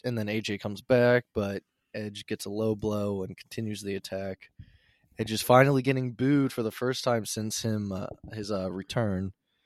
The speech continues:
Uh, he's about to leave, but he goes back for more. He grabs a chair and ends up doing two concertos to, uh,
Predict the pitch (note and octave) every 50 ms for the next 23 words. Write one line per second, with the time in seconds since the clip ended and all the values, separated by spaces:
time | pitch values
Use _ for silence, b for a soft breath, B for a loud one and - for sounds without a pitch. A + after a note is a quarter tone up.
0 | _ _ _ _ _ _ _ _ _ _ _ _ _ G#2 G2 G2 G2 G2+ G#2+ B2
1 | B2 A2 C3 C#3 D#3 - D3+ C3 A#2+ C3 D3 D3+ D#3+ E3 E3+ F3 F3 E3+ D#3+ -
2 | - - - - A#2+ A2+ A#2+ A2+ A2 G#2+ G#2+ F#2+ G#2+ A2 A2+ G#2+ A2 A#2 A#2 A2+
3 | G#2+ A2+ A2+ A2 A2 - - - G#2+ G2 G2+ G#2+ A2+ A2+ A2+ A#2 A2+ A2+ A2+ A2+
4 | A2 G#2+ - _ _ _ _ _ _ _ - G2 - A2+ A2+ A2 G2 G2+ F#2 -
5 | - - A2 G#2+ G#2+ G#2 G#2 G2+ G#2 A#2 A#2 A2+ G#2+ G2 - A2+ A2 G#2+ G#2+ -
6 | - - A#2+ C3 C3+ C3+ - B2+ A2 - - B2 A#2 A#2+ B2 A#2+ - - G2+ F#2+
7 | G2 F#2+ F#2+ F#2+ G2 - - - - G2 F#2+ F#2+ F#2 F#2+ G2+ C#3 - G2+ G#2 F#2